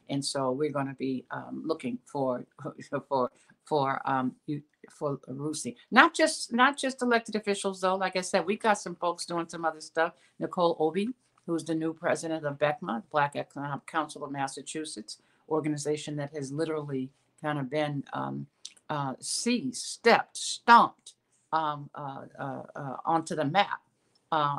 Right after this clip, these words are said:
of, of, of relevance and in every discussion around what's happening with Black businesses. Um, Ashley Rose, some of you know Ashley 'cause you know her to be, um, uh, uh, immersed in Boston's art com-, artist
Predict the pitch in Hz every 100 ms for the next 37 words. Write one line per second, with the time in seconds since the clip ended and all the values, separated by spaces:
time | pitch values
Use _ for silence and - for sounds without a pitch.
0 | - 160 147 - 151 151 143 - - 143
1 | 143 175 175 160 147 - 151 147 175 185
2 | 196 170 - 156 147 139 135 147 147 143
3 | 139 139 - _ - 156 - 156 - 147
4 | 147 143 147 139 - 147 147 143 - 131
5 | 127 - - _ _ - 143 143 139 -
6 | 156 151 156 147 151 160 185 - 185 147
7 | 147 156 196 226 - - - 135 143 131
8 | 139 135 139 139 139 131 - 127 135 131
9 | 127 _ _ _ _ 143 131 127 135 -
10 | - 135 - - - 143 62 - 147 147
11 | 170 160 - - - 151 143 143 147 -
12 | 127 - - 190 185 - - - 127 123
13 | 170 170 - 214 208 -